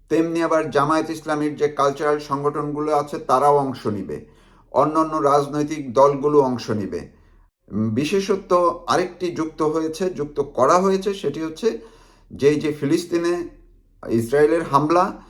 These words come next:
সেই হামলার প্রতিবাদও জানানো হবে সেদিন বিশেষ আঙ্গিকে। এখন বুঝেন,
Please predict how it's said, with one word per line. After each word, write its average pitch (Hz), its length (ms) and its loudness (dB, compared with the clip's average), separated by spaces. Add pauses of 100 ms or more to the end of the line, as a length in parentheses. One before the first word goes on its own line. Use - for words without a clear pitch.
(200)
সেই 160 320 2
হামলার 147 500 2
প্রতিবাদও 151 640 0
জানানো 127 400 0
হবে 139 220 -2
সেদিন 165 480 -4 (320)
বিশেষ 143 480 0 (320)
আঙ্গিকে। 113 640 0 (1160)
এখন 185 280 2
বুঝেন, 151 460 0